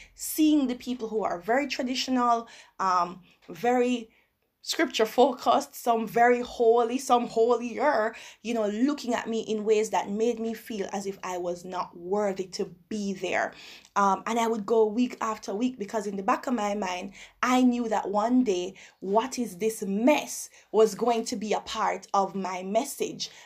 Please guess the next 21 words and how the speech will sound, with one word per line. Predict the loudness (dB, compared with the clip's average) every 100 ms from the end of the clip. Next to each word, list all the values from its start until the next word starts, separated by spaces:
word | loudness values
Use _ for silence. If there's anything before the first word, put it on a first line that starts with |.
| 2
um, | 4 4 4
that | 0
it | 2
was | 0 2
going | 2 2
to | -2
be | -2
a | -2
part | 0 -2 -2
of | -4 -8
who | -2
I | 0
am, | 2 2 0 -4 -12 -14 0
that | 4 4
it |
was | 2 -2
going | 0 0 0
to | -4
be | -4 -4 -2
a | -4
part | -4 -2 -2 0